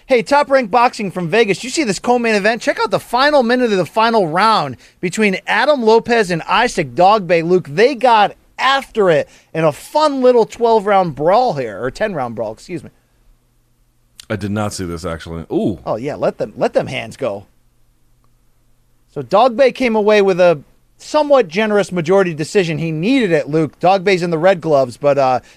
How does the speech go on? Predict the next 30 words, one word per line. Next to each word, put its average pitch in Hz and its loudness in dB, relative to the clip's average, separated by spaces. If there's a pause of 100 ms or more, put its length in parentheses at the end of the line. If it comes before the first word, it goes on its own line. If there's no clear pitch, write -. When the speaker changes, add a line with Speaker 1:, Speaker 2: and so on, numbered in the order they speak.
(100)
Speaker 1:
heck 254 0
of 165 0
a 117 -10
fight 151 0
here. 120 -6
It 117 -4
was 120 -8
very 180 0
brutal, 127 -2
and 117 -10
they 143 -2
went 139 -6
after 123 -10
it, 98 -12
so 104 -12 (400)
fun 170 -2
to 143 -10
see. 127 -14 (880)
Speaker 2:
Okay. 135 -2 (960)
Speaker 1:
Okay, 139 -4
yeah, 170 -4
yeah. 143 -2
Let 156 -4
that, 127 -6
let 196 -6
those 202 -4
hands 123 -10
go. 104 -12 (360)
Bang, 185 -2 (320)
bang. 147 -2